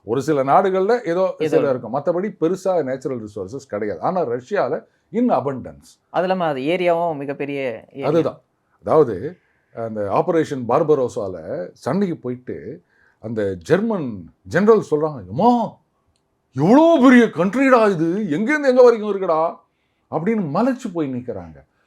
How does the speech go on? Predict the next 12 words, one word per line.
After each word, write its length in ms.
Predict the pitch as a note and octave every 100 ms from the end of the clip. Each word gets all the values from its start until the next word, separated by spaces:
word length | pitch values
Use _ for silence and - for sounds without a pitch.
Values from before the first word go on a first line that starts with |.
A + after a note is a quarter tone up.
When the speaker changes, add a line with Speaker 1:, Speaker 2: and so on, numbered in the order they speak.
| _
Speaker 1:
அதை 260 | - G3+ B3+
உங்களால 380 | B3 A#3+ C4 B3+
ஒண்ணும் 240 | A#3+ C4
பண்ண 240 | A3+ A#3+ C4+
முடியாது. 600 | G3 A#2 F#2 D#2+ D2+ - _ _ _
நீங்களே 600 | C#3+ B3+ D4 C4+ C4+ C4+
வந்து 360 | A3+ A3 G#3+
அந்த 300 | A3 F#3 E3+ -
ப-, 120 | D3+
எப்படி 380 | D3+ F#3+ A3 F3+
வந்து 540 | D3+ D#3+ F3 D#3+ C3+ _ _
அந்த 500 | D3 C#3+ C3+ B2+ B2+